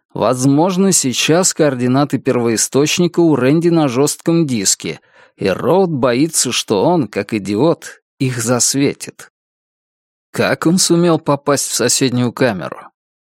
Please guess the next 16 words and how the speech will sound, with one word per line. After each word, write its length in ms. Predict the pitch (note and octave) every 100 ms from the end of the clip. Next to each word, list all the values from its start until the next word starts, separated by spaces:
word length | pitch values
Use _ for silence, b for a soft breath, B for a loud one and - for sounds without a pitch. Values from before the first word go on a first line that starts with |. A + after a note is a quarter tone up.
| _ _ -
Вероятно, 600 | G2 A#2 C#3 F3 G3 G3+
связь 360 | - C#3+ E3
в 80 | -
церкви 400 | - C3+ C#3 D#3
налажена 580 | D3+ D3 B2+ B2 C3+ C#3
отлично. 800 | C3+ - G2 D2 - - - - - _ -
Рот 380 | - C3 F#3+ -
мог 320 | C3+ E3+ -
несколько 500 | D3 D#3 - C#3+ D#3
дней 220 | C#3+ D3+
назад 460 | D3 D3+ E3 D#3 -
узнать, 400 | F#2+ G2+ D3 -
что 220 | - A#2+
Рэнди 280 | A#2+ B2+ B2
за 180 | A2+
решёткой. 760 | B2+ C3 - C#2 - - -